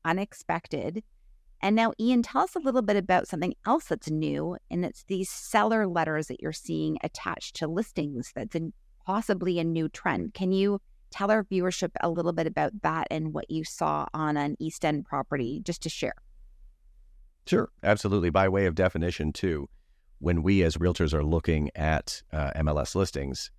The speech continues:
Speaker 2: there's usually attachments. So that might include any schedules that the seller wants included with an offer. Uh, a survey might be there, copy of the inspection, floor plans. These are things we normally find there.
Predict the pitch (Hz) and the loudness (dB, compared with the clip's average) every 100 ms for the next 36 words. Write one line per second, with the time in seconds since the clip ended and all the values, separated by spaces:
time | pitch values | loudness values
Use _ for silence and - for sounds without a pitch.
0 | _ - 82 104 127 104 78 - 90 85 | _ -6 -2 0 4 2 2 -2 -2 -2
1 | - 65 - - - _ - 85 95 85 | -4 -6 -6 -10 -12 _ 0 4 4 4
2 | 80 73 82 73 - _ 73 67 - - | 0 0 -2 -2 -6 _ -6 -6 -2 2
3 | 95 98 95 90 - 82 76 73 - 82 | 4 4 2 0 -2 -2 -2 -2 0 0
4 | 76 78 - 71 85 78 78 76 73 80 | 2 -2 -2 -2 0 2 2 0 2 2
5 | 78 80 76 - _ _ - - 67 - | 2 2 0 -4 _ _ -12 -6 -4 -4
6 | - 95 90 90 90 85 85 80 78 80 | 0 4 4 6 6 4 2 2 2 4
7 | 78 76 71 - _ _ - 78 82 76 | 4 2 0 -4 _ _ 0 2 2 0
8 | 67 64 - 98 - 92 82 73 - 95 | -2 -2 2 2 2 2 2 0 0 2
9 | 90 - 90 80 78 - 82 80 80 76 | 2 2 2 2 2 2 2 2 -2 -2
10 | 78 73 71 67 - 127 98 69 65 | -4 -2 -4 -2 2 2 2 0 -4